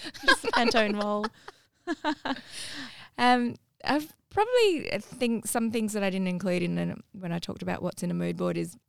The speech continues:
Speaker 2: you actually put the as long, as well as putting in the things that em-,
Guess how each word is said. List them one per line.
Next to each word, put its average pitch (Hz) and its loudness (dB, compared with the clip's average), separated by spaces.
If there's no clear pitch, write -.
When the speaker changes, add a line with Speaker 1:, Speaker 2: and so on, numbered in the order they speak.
Speaker 2:
you 240 -4
actually 285 -4
put - 0
the 175 -4
as 208 0
long, 262 2
as 233 2
well 269 2
as 269 -2
putting 202 2
in 185 0
the 175 -2
things 175 -4
that 175 -6
em-, 175 -4